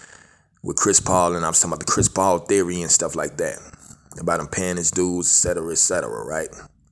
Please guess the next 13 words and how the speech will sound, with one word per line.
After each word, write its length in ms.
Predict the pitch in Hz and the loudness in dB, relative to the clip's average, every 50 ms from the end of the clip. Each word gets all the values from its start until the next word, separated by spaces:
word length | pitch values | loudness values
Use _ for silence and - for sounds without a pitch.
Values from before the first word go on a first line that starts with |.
| _ _ _ _ - _ _ _ _ _ _ _ _ _ _ _ _ _ _ - | _ _ _ _ -20 _ _ _ _ _ _ _ _ _ _ _ _ _ _ -8
But 400 | - 87 104 120 117 98 - - - - - - _ _ _ _ - | 0 4 6 6 6 6 4 -2 -10 -16 -20 -20 _ _ _ _ -6
the 80 | - | -4
Most 220 | 85 87 85 82 - | 0 0 2 2 2
High 100 | 92 82 | 0 0
say, 240 | - - 87 78 76 | -2 0 -2 -2 -2
"Nah, 360 | 85 85 87 82 71 - - - - - _ _ _ _ _ - - _ _ _ _ _ _ _ _ _ _ _ _ _ _ _ _ _ _ _ _ _ _ _ _ _ - | -2 0 0 0 0 -2 -6 -10 -14 -20 _ _ _ _ _ -20 -20 _ _ _ _ _ _ _ _ _ _ _ _ _ _ _ _ _ _ _ _ _ _ _ _ _ -6
I 80 | - 87 | -4 -2
want 340 | 95 95 92 87 - - - | 0 0 0 0 2 2 4
you 300 | 110 107 101 90 82 85 - - - - - | 4 4 2 2 0 -4 -12 -18 -12 -4 -4
to 100 | - 90 | -2 -2
make 180 | 87 82 80 - | -2 -2 -4 -4
a 60 | - | -8
podcast, 960 | - - - 98 92 90 80 - - 85 78 73 67 62 53 - - - - | -8 -4 -2 0 2 2 2 0 -2 -4 -2 -2 -4 -4 -4 -4 -4 -4 -4